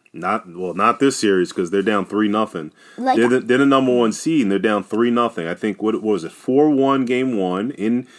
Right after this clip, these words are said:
Speaker 1: in, in, um, South Florida, right there in the
Speaker 2: Then
Speaker 1: Miami
Speaker 2: two one
Speaker 1: area.
Speaker 2: game two, then five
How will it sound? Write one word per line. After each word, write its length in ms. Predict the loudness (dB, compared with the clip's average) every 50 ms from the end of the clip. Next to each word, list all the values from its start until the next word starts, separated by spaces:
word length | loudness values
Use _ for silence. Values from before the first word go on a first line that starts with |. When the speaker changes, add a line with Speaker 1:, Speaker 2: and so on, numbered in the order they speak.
| -20 -20 -20 _ _
Speaker 1:
in, 300 | 2 2 4 4 4 0 -2
in, 280 | -2 0 0 2 2
um, 580 | 2 2 2 2 2 2 2 0 0 -2 -2 -6 -10
South 320 | -2 0 0 0 0 0
Florida, 520 | -2 -2 -2 0 0 0 0 -2 -2 -4 -6
right 240 | -6 -2 -2 -2 0
there 120 | 0 0 0
in 60 | 0
the 60 | 0
Speaker 2:
Then 40 | 0
Speaker 1:
Miami 340 | 0 0 0 0 -2 0 0
Speaker 2:
two 80 | -2 0
one 180 | 0 0 0 0
Speaker 1:
area. 120 | -2 -2
Speaker 2:
game 260 | -4 -4 -4 -4 -6
two, 420 | -8 -8 -10 -10 -8 -10 -14 -14 -16 _ _ _ _ _ _ _ _ _ _ _ _ _
then 420 | -8 -6 -4 -4 -4 -4 -6 -8 -10
five 640 | -14 -20 _ _ -4 -4 -2 -2 -2 -4 -6 -8